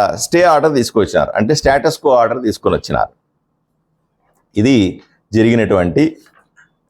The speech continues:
సంబంధించినటువంటి ఈ డాక్యుమెంట్లన్నీ నేను ఆన్‌లైన్లో నా Facebook-లో పెట్టినాను, నా, ఆ, సోషల్ మీడియా అంతా పెట్టాను, మీ అందరికి కూడా ఇస్తాను. మీరు కూడా మీ, మీ సోషల్ మీడియాలో పెట్టుకోవాల్సి. ఎందుకు పెడుతున్నాను అని అంటే నేను చెప్పే ఏమైనా ఆ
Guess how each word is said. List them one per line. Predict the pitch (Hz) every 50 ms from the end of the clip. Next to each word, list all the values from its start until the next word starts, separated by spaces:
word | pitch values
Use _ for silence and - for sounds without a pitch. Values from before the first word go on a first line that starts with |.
| _ _ _ _
సంబంధించినటువంటి | - - 117 110 113 110 107 101 95 92 98 95 87 104 120 117 107
ఈ | 98 107 110
డాక్యుమెంట్లన్నీ | 104 117 120 143 - 165 165 160 151 143 147 139 135 135
నేను | 127 120 117 110 104
ఆన్‌లైన్లో | 98 110 123 131 127 131 123 123 127 123 110 95 - - _ 82
నా | 95 95 90
Facebook-లో | - - 107 104 104 107 104 - - 107 95
పెట్టినాను, | 92 92 85 92 95 101 123
నా, | 123 104 95 90 87 85 80 - - 85
ఆ, | 87 85 82 80 80 78 - _ _ _ _ _ _ _
సోషల్ | - 113 113 - 127 117
మీడియా | 113 107 107 98 95
అంతా | 90 87 92
పెట్టాను, | 87 85 76 - 120 123
మీ | 113 107
అందరికి | 104 104 104 107 107 -
కూడా | - 117 104
ఇస్తాను. | 95 87 - - - 92 90 110
మీరు | 117 113 113 113
కూడా | 120 123 120
మీ, | 110 104 104 98
మీ | 98 95
సోషల్ | - - 107 107 - 110 104
మీడియాలో | 98 95 95 90 95 110
పెట్టుకోవాల్సి. | - 87 - _ - 92 85 82 78 - - - _ _ _ -
ఎందుకు | 127 151 190 190
పెడుతున్నాను | 180 175 160 - 170 151 143 135 135 131 127
అని | 127 123
అంటే | 123 135 139 160 156 123 120 131 - _ _ _ _ _ _ -
నేను | 127 139 139 135
చెప్పే | 151 147 - 185 175 170 165
ఏమైనా | 156 151 147 143
ఆ | 135 104 - -